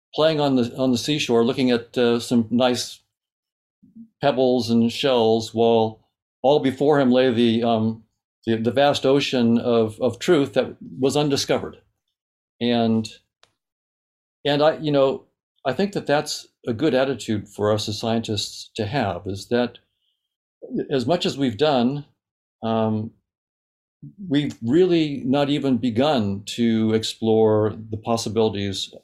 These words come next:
o-, of truth. And what's interesting is that Newton's followers, uh, famously didn't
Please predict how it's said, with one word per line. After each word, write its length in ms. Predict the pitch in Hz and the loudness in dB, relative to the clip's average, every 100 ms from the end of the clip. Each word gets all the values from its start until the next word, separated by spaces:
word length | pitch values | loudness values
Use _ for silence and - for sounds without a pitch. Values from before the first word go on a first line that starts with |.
| - | -12
o-, 100 | - | -8
of 160 | 117 101 | -8 -8
truth. 340 | - 92 - _ _ - - - | -8 -8 -10 _ _ -20 -8 -4
And 240 | 135 151 | -4 0
what's 200 | 151 202 | 0 2
interesting 440 | 214 196 160 160 | 0 0 -2 -2
is 100 | 135 | 0
that 160 | 120 127 | 0 0
Newton's 340 | 139 135 120 | 0 0 -2
followers, 840 | - 160 202 117 107 101 104 - - _ _ _ _ - | -2 0 2 2 2 0 -2 -8 -12 _ _ _ _ -4
uh, 120 | 117 | -4
famously 840 | 107 - 170 185 - 120 117 113 - _ _ _ _ - | -2 -2 0 0 0 0 0 -2 -6 _ _ _ _ -12
didn't 400 | 127 165 151 - | -2 -2 -2 -6